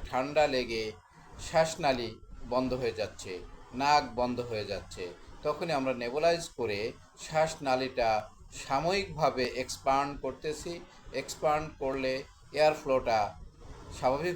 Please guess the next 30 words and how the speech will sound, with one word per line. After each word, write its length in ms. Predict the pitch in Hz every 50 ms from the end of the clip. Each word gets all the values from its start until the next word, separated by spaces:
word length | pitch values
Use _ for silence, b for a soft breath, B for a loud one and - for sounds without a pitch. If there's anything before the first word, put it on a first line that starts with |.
| 175
হচ্ছে, 280 | 175 175 - - - 196 185 190 190 - - - - - -
বাচ্চা 280 | 127 127 - - - 127 120 -
কমফোর্ট 360 | 127 123 123 - 151 143 - - -
ফিল 140 | 127 104 98 -
করতেছে। 460 | - - - - - 85 - - - - - - - - - - -
কিন্তু 300 | - 151 147 123 - 151 143 139 151 - - - - - - - -
এ 20 | 214 214
তো 60 | 226 190 - -
পার্মানেন্ট 440 | 143 143 143 143 151 143 143 139 135 -
সলিউশন 420 | - 127 117 120 117 117 - 120 104 98 95 98
না। 100 | 101 95 82 80 - - - - - - - - - 110
আর 100 | 113 113 107 110
আপনার 300 | 117 - - 135 131 131 127 - - - _ _ - - - 151
এই 80 | 170 185 180 -
সব 160 | 208 196 196 196 -
ক্ষেত্রগুলিতে 720 | - 147 - - - 175 170 170 165 147 127 120 104 95 85 82 - - - - - - - - 127
পার্মানেন্ট 520 | 127 139 143 151 156 156 160 165 165 165 160 -
সলিউশন 400 | 147 139 143 143 139 - 151 135 123 123
নিতে 160 | 135 135 156 147 147
হলে 180 | 143 139 139 135 135 135 - - - - _ _ -
হোমিওপ্যাথির 540 | 127 135 147 139 127 127 120 - 139 110 - -
কোনো 140 | 123 117 113 98 98
বিকল্প 300 | 98 - 98 92 87 - - 85
নেই। 120 | 85 76 - - - - - - - - - - - -
আপনাকে 240 | 90 - 123 123 - 117
হোমিওপ্যাথি 320 | 123 135 139 143 135 135 123 117
অবশ্যই 360 | 120 147 147 - - - 185 175 170
আসতে 200 | 170 - - 190 175
হবে 200 | 180 175 185 196 214 226 - - - - - - - - - 135
এবং 180 | 156 185 196